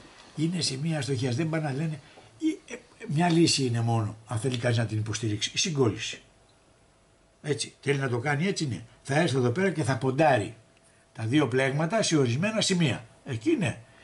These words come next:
Ή εδώ, θέλει να έχει μια σοβαρή οικονομία, να μην πετάει ρετάλια κλπ. Μαζί του. Θα βάλει αυτό, προσέξτε, το άλλο θα πάει ανάποδα, ε. Θα έρθει έτσι το πεντάμετρο,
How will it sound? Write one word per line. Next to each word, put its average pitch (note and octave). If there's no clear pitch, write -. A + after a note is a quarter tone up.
Ή F#3
εδώ, E3
θέλει D#3
να E3
έχει D#3
μια D#3
σοβαρή C#3
οικονομία, C#3+
να C3
μην D3
πετάει C#3
ρετάλια C#3
κλπ. C#3
Μαζί E3
του. -
Θα B2
βάλει E3+
αυτό, D3+
προσέξτε, C3+
το C3
άλλο D#3+
θα C#3+
πάει F3
ανάποδα, B2+
ε. B2
Θα B2+
έρθει B2+
έτσι E3
το D3+
πεντάμετρο, C#3